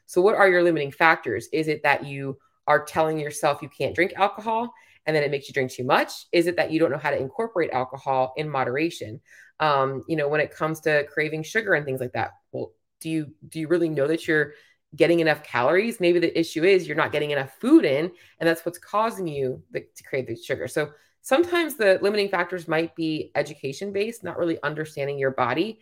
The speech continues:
your body's needs, and understanding how to make your life a little bit more flexible to incorporate those things that you want.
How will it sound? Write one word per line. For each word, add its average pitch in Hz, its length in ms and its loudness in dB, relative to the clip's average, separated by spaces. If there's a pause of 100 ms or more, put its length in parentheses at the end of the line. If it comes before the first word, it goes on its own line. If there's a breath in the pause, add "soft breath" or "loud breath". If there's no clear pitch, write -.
(200 soft breath)
your 160 100 -2
body's 143 340 0
needs, 147 480 -4
and 156 360 0
understanding 156 760 -2 (200 soft breath)
how 202 160 0
to 196 80 4
make 170 260 2
your 160 160 -2
life 151 320 2
a 156 60 2
little 160 200 2
bit 165 160 -2
more 139 160 -2
flexible 185 600 -2
to 190 160 -10
incorporate 151 600 -4
those 135 180 -4
things 139 140 -6
that 131 160 -12
you 131 100 -8
want. 151 260 0